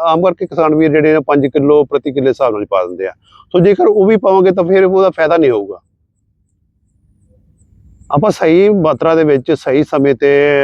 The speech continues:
ਇਹਦੀ ਜਿਹੜੀ ਇਹ ਖੁਰਾਕਾਂ ਦੇ ਤੱਤਾਂ ਦੀ ਜਿਹੜੀ ਇਹ ਖੁ-, ਛੋਟੇ ਖੁਰਾਕੀ ਤੱਤਾਂ ਦੀ ਜਿਹੜੀ ਆ ਪੂਰਤੀ ਕਰ ਰਹੇ ਹਾਂ,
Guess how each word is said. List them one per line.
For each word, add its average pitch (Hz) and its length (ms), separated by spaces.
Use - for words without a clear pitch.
ਇਹਦੀ 135 220
ਜਿਹੜੀ 131 180
ਇਹ 131 120
ਖੁਰਾਕਾਂ 120 300
ਦੇ 120 60
ਤੱਤਾਂ 117 300
ਦੀ 120 100
ਜਿਹੜੀ 113 240
ਇਹ 113 60
ਖੁ-, 123 260
ਛੋਟੇ 127 260
ਖੁਰਾਕੀ 120 240
ਤੱਤਾਂ 110 240
ਦੀ 110 80
ਜਿਹੜੀ 110 160
ਆ 113 60
ਪੂਰਤੀ 104 340
ਕਰ 98 180
ਰਹੇ 131 140
ਹਾਂ, 151 80